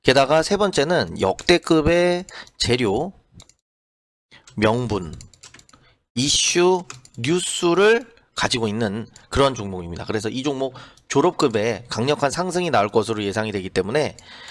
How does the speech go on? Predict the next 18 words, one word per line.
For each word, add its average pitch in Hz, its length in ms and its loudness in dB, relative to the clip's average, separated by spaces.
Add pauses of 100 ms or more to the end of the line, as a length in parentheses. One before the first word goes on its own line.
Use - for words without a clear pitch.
(260)
네, 90 80 -4
졸업급의 107 480 0
상승이 127 340 -4
나올 85 140 -2
것으로 120 300 -4
예상이 92 220 -4
됩니다. 80 320 -10
그래서 98 360 -6 (320)
이 123 140 -6
히든주까지 160 840 0
유명세 117 680 -4
얻기 101 300 -4
위해서 87 440 -4 (160)
여러분들께 98 360 -2
잘 101 300 -4
좀 98 160 -8
보여드려야 107 420 -2
되겠죠. 90 380 -8